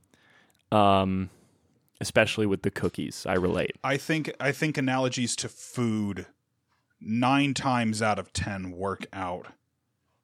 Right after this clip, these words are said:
Speaker 2: better when describing emotions 'cause they're much more relatable.
Speaker 1: Mm-hmm.
Speaker 2: Yeah.
Speaker 1: <laughs> And they're also a primal need. Food is a primal need.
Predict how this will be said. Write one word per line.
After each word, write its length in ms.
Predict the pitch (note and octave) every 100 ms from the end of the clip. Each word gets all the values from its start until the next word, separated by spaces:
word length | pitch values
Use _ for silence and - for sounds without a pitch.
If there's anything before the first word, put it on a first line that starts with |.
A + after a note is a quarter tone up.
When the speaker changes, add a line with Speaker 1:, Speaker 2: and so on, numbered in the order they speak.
| _ _ - _ -
Speaker 2:
better 420 | G#2+ A2+ B2+ C3+
when 180 | A#2 A2+
describing 560 | A#2 - B2 B2 B2
emotions 840 | A#2+ A#2+ B2 B2 D3+ D#3+ F#3 F#3+ -
'cause 220 | - A#2+
they're 180 | B2+ A#2+
much 300 | B2 B2+ -
more 160 | A#2+
relatable. 760 | G#2+ F#2+ F2+ E2 E2 E2+ - - _ _ _ -
Speaker 1:
Mm-hmm. 400 | B2 C3+ C3 G#2+ F#2+
Speaker 2:
Yeah. 200 | F#2 - - _ -
Speaker 1:
<laughs> 100 | - - - - - - - - -
And 140 | - B2+
they're 100 | B2+
also 300 | B2+ - A2+
a 40 |
primal 460 | - - A2 G2 F2+
need. 300 | F2 - - _ _ _
Food 260 | - C#3 B2+
is 100 | A2+
a 60 | A2
primal 480 | - A2+ G#2 G2
need. 280 | - - -